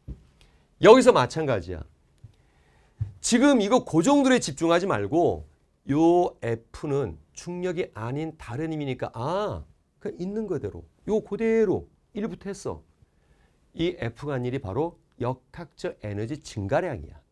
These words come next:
퍼텐 증가했죠? 운동에 증가했죠? 이거 다 숫자죠? 그래서 바로 이렇게 되지. F가 H만큼, 또 뭐야?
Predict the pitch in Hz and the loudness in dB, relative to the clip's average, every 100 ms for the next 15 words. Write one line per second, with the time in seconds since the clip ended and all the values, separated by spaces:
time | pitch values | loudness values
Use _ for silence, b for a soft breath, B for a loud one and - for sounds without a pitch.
0 | _ _ _ _ _ - 139 107 87 - | _ _ _ _ _ -6 -4 -4 -6 -6
1 | 127 151 151 139 - 180 _ _ _ _ | -6 -4 -4 -6 -10 -12 _ _ _ _
2 | - 131 135 120 92 - 143 156 151 143 | -2 0 0 -2 -6 -8 -6 -4 -6 -6
3 | 170 185 _ _ _ - 127 113 - 82 | -10 -10 _ _ _ -4 -2 -2 -4 -10
4 | - - 165 151 - 170 _ _ - 185 | -14 -8 -6 -4 -8 -10 _ _ 6 8
5 | 165 139 135 101 - - 107 87 98 151 | 8 6 4 4 -2 -8 -4 -2 -4 -2
6 | 170 190 - 180 165 101 101 131 b b | 2 2 0 -4 -6 -8 -12 -14 b b
7 | b b 175 220 - 233 247 233 - 147 | b b 4 4 0 2 6 6 4 0
8 | 190 214 - 208 196 196 190 120 160 147 | 2 -2 -4 0 2 2 -2 -2 -4 -4
9 | 104 139 175 | 0 0 0